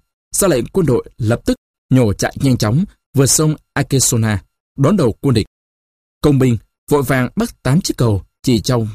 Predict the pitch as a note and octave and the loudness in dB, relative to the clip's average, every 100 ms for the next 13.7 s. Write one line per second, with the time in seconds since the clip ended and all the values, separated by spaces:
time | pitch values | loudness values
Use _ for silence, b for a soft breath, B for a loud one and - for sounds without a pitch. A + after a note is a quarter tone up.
0 | - A2+ C#3 A#2 A2+ F#3 _ _ _ _ | -2 0 0 0 -2 -4 _ _ _ _
1 | _ _ - C#3 B2+ G#2 G2+ C3+ D3+ _ | _ _ -4 0 0 0 0 0 -2 _
2 | - F3+ D#3 G#2+ D#3 C#3+ C3+ A#2+ A#2+ A#2+ | -2 0 2 0 0 0 0 -2 -2 -2
3 | A2+ A#2+ G#2+ - - A#2 E3 G#3 A#2+ - | -2 0 -2 -4 -4 2 2 2 -4 -6
4 | _ _ - E3+ D3+ G2+ E3+ G3 - - | _ _ 0 2 2 -2 -4 -6 -6 -2
5 | D3 E3 A#3+ - C#3 A#2+ A#2+ G3 _ _ | 0 0 0 0 0 0 -2 -4 _ _
6 | _ - B2 C#3 F3+ D3+ A#2+ G#2 G2 C3+ | _ 0 2 2 2 0 0 0 -2 -2
7 | - B2 - C#3 B2 - _ - C#3 - | 0 0 0 0 -2 -6 _ -2 0 0
8 | - - B3+ - - - A3+ A3+ C#3 - | -2 0 -4 -4 -6 -4 0 0 0 -2
9 | - C3 - A#3 _ _ - - C#3+ B2 | -4 -4 -4 -6 _ _ -4 0 2 2
10 | C#3 A#2 - _ - C3 C3 A#2 D#3 D#3 | 2 0 -8 _ 0 2 2 2 2 2
11 | D3 _ - A3 F#3 A#2+ C#3+ A2 - C#3+ | 0 _ -4 0 0 0 0 -2 0 0
12 | A#2 A2+ G#2 E2+ _ - D3 C3 C3+ A#2+ | 2 0 0 -2 _ -4 -4 -2 0 2
13 | G#2+ F3+ D#3+ A#2+ _ - | 2 0 0 -2 _ -4